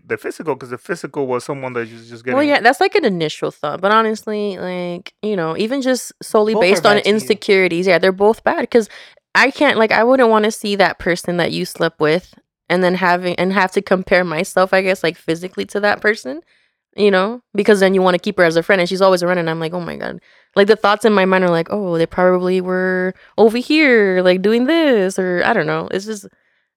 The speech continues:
Speaker 2: maybe
Speaker 3: Like,
Speaker 2: more
Speaker 3: where'd
Speaker 2: of
Speaker 3: you
Speaker 2: a
Speaker 3: learn that
Speaker 2: respect,
Speaker 3: move?
Speaker 2: a
Speaker 3: How do you know
Speaker 2: respect
Speaker 3: this
Speaker 2: thing.
Speaker 3: spot?
Speaker 1: <laughs> He's like,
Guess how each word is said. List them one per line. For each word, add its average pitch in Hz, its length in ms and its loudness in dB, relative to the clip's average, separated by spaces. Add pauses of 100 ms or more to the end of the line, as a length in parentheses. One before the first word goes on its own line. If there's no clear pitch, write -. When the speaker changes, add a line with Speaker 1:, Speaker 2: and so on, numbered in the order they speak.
(100)
Speaker 2:
maybe 226 220 4
Speaker 3:
Like, 233 100 6
Speaker 2:
more 240 120 8
Speaker 3:
where'd 233 40 6
Speaker 2:
of 214 80 2
Speaker 3:
you 202 40 8
Speaker 2:
a - 20 10
Speaker 3:
learn 180 100 4
that 202 180 2
Speaker 2:
respect, 180 40 -8
Speaker 3:
move? 160 360 -2 (100)
Speaker 2:
a 202 80 4
Speaker 3:
How 202 120 4
do 156 100 -2
you 165 60 0
know 180 120 0
Speaker 2:
respect 170 60 -6
Speaker 3:
this 180 160 -6
Speaker 2:
thing. 175 100 -6
Speaker 3:
spot? 135 360 -8 (340)
Speaker 1:
<laughs> 214 100 -2
He's 170 200 -2
like, 131 220 -2